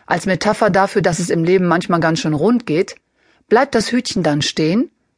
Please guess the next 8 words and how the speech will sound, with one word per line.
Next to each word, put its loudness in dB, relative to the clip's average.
oder 0
fällt 0
es -4
um? -2
Natürlich, 0
es -4
bleibt -2
stehen, 0